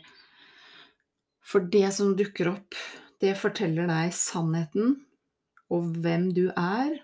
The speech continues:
og hva du ønsker. Og det er jo superviktig nå når vi er i dette skiftet her, at det er nå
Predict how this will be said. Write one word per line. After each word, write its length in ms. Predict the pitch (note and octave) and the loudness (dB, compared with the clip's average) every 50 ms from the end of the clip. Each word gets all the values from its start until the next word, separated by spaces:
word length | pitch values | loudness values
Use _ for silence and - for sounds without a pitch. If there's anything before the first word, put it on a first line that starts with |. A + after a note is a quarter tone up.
| - | -6
og 160 | - F3+ F3 F3 | -4 -2 0 2
hva 180 | E3+ E3+ D#3+ D#3 D#3+ E3 D#3+ D#3 | 2 4 4 4 4 2 2 2
du 240 | D#3 D#3+ D#3+ F3 E3 - | 0 2 0 0 -2 -2
ønsker. 600 | F3 E3+ D#3+ D3+ - - - - - E3 D#3+ D#3 - _ _ _ _ _ _ _ _ _ _ _ _ _ _ _ _ _ _ _ _ - - - - - - - _ _ _ _ _ _ _ _ _ _ _ _ _ _ - G3+ | -2 -2 0 0 0 -2 -2 0 0 -2 -2 -2 -6 _ _ _ _ _ _ _ _ _ _ _ _ _ _ _ _ _ _ _ _ -20 -20 -20 -20 -20 -20 -20 _ _ _ _ _ _ _ _ _ _ _ _ _ _ -4 0
Og 80 | F3+ | 4
det 100 | F#3+ G3 | 4 6
er 220 | F#3+ F3 E3+ E3 E3 | 6 6 4 4 2
jo 80 | F3 - | 0 0
superviktig 800 | - - - - - F#3+ E3 - F3 E3 E3+ E3+ - F#3+ F#3+ | 0 0 0 0 0 -2 -2 0 0 -2 -2 -2 0 -2 0
nå 120 | F3+ F3+ F#3+ | 0 2 0
når 140 | F#3+ F3+ F3 | 0 0 0
vi 80 | F3 E3+ | 0 0
er 220 | E3+ D#3+ D#3+ D#3+ E3 | 0 0 0 0 0
i 60 | E3 | -2
dette 220 | E3 E3 - - - | -2 -4 -4 -2 -2
skiftet 360 | - - D#3+ - - E3+ E3 | 0 -2 -2 -6 -6 -6 0
her, 240 | F#3 G3 A#3 C4 B3 - | 2 2 2 2 0 -2
at 160 | E3+ - - | -6 -6 -4
det 80 | E3+ D#3+ | -2 0
er 60 | E3 | 0
nå 420 | E3 E3 E3+ E3+ F3+ F#3+ G#3 A3 | 2 2 2 2 4 4 4 4